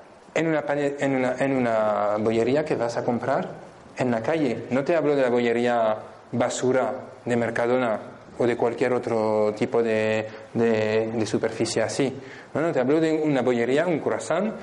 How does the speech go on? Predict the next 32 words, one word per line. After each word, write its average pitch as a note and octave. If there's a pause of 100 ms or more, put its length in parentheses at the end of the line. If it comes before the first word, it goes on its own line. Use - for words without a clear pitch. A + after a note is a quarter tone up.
(160)
que A#2+
vas B2+
a D3
comprar E3
en E3
una C#3
panadería C3 (920)
en C#3+
pleno D#3
centro E3
de F3+
Madrid. C#3 (1200)
Pues B2+
no D3+
tiene E3+
ninguna F#3+
calidad. F3+ (400)
Todo F#3+
es G3
azúcar F3+
simple. D#3+ (960)
En C3
menos F#3
de F#3
veinte F3+
minutos G3
entra F3+
en E3+
glucosa F3
en D#3+
la C#3+
sangre. C3